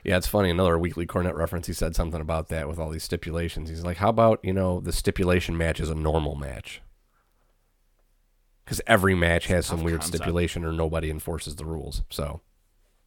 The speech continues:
Speaker 2: 'Cause people think they're too sweet. Sorry, I'm, I'm just pre-quoting him
Speaker 1: <laughs> Yeah,
Speaker 2: now.
Speaker 1: I know. I, I can look at you. Uh, we, next,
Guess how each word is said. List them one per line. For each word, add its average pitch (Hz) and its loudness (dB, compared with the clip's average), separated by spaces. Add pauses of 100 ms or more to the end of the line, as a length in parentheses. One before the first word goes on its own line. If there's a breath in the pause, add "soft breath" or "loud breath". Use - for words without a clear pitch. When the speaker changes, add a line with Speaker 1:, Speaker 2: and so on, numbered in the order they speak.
(1200)
Speaker 2:
'Cause 127 -8
people 160 -4
think 170 0
they're 160 2
too 190 -4
sweet. 466 10 (140)
Sorry, 113 4
I'm, 104 -4
I'm 117 2
just 165 4
pre-quoting 214 4
him 101 -4
Speaker 1:
<laughs> 123 4
Yeah, 113 12
Speaker 2:
now. 110 8
Speaker 1:
I 107 8
know. 110 6
I, 101 0 (120)
I 101 -2
can 135 -2
look 123 -2
at 101 -4
you. 117 -2 (680 loud breath)
Uh, 107 4
we, 117 4
next, 110 0